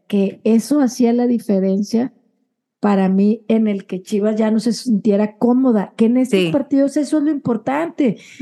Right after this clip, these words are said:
Speaker 1: que el
Speaker 2: Ujú.
Speaker 1: rival no, o sea, a veces Tigres, y, y en algunos podcasts del pasado lo llegué a decir, a veces juegan en la cómoda de,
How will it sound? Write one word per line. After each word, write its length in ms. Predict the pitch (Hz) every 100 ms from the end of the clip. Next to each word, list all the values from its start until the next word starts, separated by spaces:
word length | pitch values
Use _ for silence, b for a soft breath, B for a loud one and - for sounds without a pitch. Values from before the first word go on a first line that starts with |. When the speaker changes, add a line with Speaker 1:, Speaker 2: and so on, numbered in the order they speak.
| 220
Speaker 1:
que 80 | 226
el 60 | 269
Speaker 2:
Ujú. 60 |
Speaker 1:
rival 440 | 294 262 262 294 311
no, 140 | 339 339 339 - -
o 140 | - 247
sea, 420 | 269 269 220 - -
a 140 | 247
veces 460 | 254 311 302 359 -
Tigres, 600 | 349 320 240 208 208 -
y, 200 | 226 220 226
y 160 | 233
en 180 | 226 220
algunos 400 | 220 220 240 277
podcasts 420 | 277 277 269 285
del 200 | 269 247
pasado 640 | 247 220 233 208 208 208 208
lo 100 | 214
llegué 220 | 208 202
a 60 | 202
decir, 320 | 208 214 202
a 100 | 202
veces 520 | 240 247 330 320 _ _ _ _ -
juegan 460 | 269 269 285 330 320 _ -
en 240 | 277 262
la 240 | 240 233 -
cómoda 600 | 277 269 269 277 302 302 -
de, 480 | 220 226 190 -